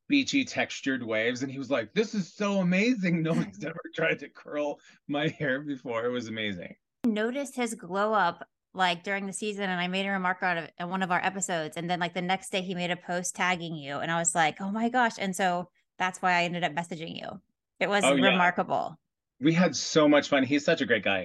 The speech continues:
Speaker 1: And, um, I go, "Are you open to doing new and fun things?" And he was like, "Sure."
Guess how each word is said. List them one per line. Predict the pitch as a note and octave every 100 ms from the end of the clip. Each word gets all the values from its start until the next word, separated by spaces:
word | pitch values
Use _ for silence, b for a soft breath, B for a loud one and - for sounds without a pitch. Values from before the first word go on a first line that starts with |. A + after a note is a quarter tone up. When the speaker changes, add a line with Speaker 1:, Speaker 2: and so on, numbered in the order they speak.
| -
Speaker 1:
And, | C3
um, | A#2+ A2 G#2
I | C3
go, | C3 C#3 C3
"Are | C3
you | C#3 D3+
open | D3 D3 E3 E3+
to | D#3+
doing | C#3+ C#3+ C#3
new | C3+
and | C#3
fun | C3 C3
things?" | A#2+ C3 C#3
And | C3+
he | C3+
was | C#3 B2
like, | B2 G#2+ - _ -
"Sure." | - - G2 G3 - G2+